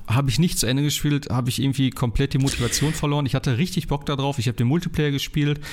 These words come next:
und dann irgendwie, ja, war es einfach weg. Und es gibt kein, nicht einen einzigen Titel, den ich jetzt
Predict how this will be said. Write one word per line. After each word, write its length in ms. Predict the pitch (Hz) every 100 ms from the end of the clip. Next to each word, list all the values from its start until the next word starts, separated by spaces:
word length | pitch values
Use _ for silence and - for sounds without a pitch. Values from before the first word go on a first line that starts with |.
| - - - _ _
und 100 | 127 123
dann 160 | 131
irgendwie, 640 | 123 127 123 123 120 117 - - - - -
ja, 260 | 98 - 95 -
war 200 | - 107
es 100 | 104
einfach 360 | - 101 95 95
weg. 240 | 110 - - - - - _
Und 60 | 135
es 120 | -
gibt 300 | - - -
kein, 560 | - - 202 220 165 - - -
nicht 440 | 175 202 226 - - -
einen 380 | 220 233 240 -
einzigen 520 | 180 202 - 196 180
Titel, 460 | - 202 143 151 180 - - - - _ 151
den 120 | 175
ich 120 | 170
jetzt 340 | 185 - -